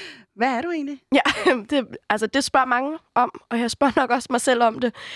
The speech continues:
Speaker 2: Fordi det at være twerk queen er jo ikke sådan et job, der ligesom står beskrevet i en
Speaker 1: <laughs> Nej.
Speaker 2: bog. Så gør man sådan fra atten til fireogtyve.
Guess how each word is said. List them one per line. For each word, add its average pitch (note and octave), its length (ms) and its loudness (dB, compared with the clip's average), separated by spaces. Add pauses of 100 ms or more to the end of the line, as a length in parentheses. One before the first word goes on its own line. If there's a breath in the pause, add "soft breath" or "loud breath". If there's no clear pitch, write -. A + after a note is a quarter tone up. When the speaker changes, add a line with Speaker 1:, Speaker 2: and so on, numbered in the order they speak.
(160 loud breath)
Speaker 2:
Fordi B3+ 220 4
det B3 160 2
at B3+ 120 4
være A3+ 120 4
twerk A#3 240 0 (100)
queen C4+ 200 4
er A3 40 6
jo F#3+ 100 6
ikke A#3 160 2
sådan A3 160 0
et G3+ 160 -2
job, G#3+ 200 2
der G#3 60 0
ligesom G3+ 280 -2
står G3 180 2
beskrevet A3 580 0
i B3 40 -2
en A3 40 2
Speaker 1:
<laughs> G#3+ 40 4
Nej. G#3 60 2
Speaker 2:
bog. A3 300 2 (300 loud breath)
Så A#3 140 0
gør G3 140 4
man A3 160 2
sådan B3+ 340 0
fra G3 180 2
atten G#3+ 260 2
til B3 140 -2
fireogtyve. C#4 680 2